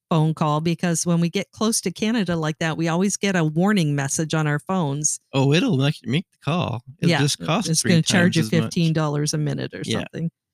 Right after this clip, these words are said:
Speaker 2: Yeah.
Speaker 1: Yeah, we get a message that says that we're roaming and that we're bouncing off of Canadian towers.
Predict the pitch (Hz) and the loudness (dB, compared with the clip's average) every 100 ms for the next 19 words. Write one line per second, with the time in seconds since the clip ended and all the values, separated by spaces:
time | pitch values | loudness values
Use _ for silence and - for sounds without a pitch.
0 | _ - 214 185 180 190 185 185 226 - | _ -2 2 4 4 2 4 2 2 2
1 | 156 - 170 - 170 160 156 160 147 160 | 0 0 0 0 0 2 0 -2 0 0
2 | 160 185 196 190 170 160 156 156 156 156 | 2 4 4 4 2 2 0 0 2 2
3 | 151 160 165 - 160 156 156 143 - 170 | 0 -2 0 0 0 -2 -2 -6 -6 -2
4 | 165 170 151 147 - 170 170 - 113 95 | 0 2 0 -4 -6 -6 -4 -6 -10 -10
5 | - | -8